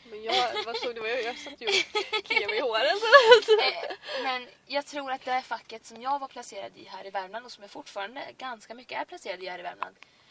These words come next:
Speaker 2: stämmer inte överens med den människa jag har blivit i Uppsala.
Speaker 1: Mm.
Speaker 2: För att jag kommer till Uppsala, är helt ny, har ingen med mig, vilket jag har önskat hur länge som helst,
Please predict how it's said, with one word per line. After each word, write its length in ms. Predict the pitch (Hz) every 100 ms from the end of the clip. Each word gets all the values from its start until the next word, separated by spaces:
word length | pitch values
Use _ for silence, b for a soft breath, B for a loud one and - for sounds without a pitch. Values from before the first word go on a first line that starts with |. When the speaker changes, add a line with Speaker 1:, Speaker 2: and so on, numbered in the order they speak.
| B
Speaker 2:
stämmer 320 | - - 226 233
inte 220 | 226 196
överens 520 | 196 208 262 - -
med 200 | 190 175
den 340 | 180 170 170 190 _ _ _ _ _ -
människa 440 | 196 185 190 185
jag 120 | 185
har 80 | 185
blivit 380 | 202 196 233 -
i 40 |
Uppsala. 360 | 233 - 208 285 b b
Speaker 1:
Mm. 240 | 226 226 247
Speaker 2:
För 120 | -
att 100 | 220
jag 80 | 220
kommer 240 | 269 294 277
till 100 | 285
Uppsala, 460 | - 196 196 214 - _
är 80 | 240
helt 300 | 254 285 -
ny, 300 | 196 190 196
har 160 | 214 233
ingen 280 | 254 254 247
med 200 | 180 180
mig, 200 | 196 226
vilket 260 | 226 -
jag 100 | 202
har 80 | 196
önskat 500 | 196 202 196 190 -
hur 60 | 196
länge 200 | 180 180
som 140 | 190
helst, 240 | 190 247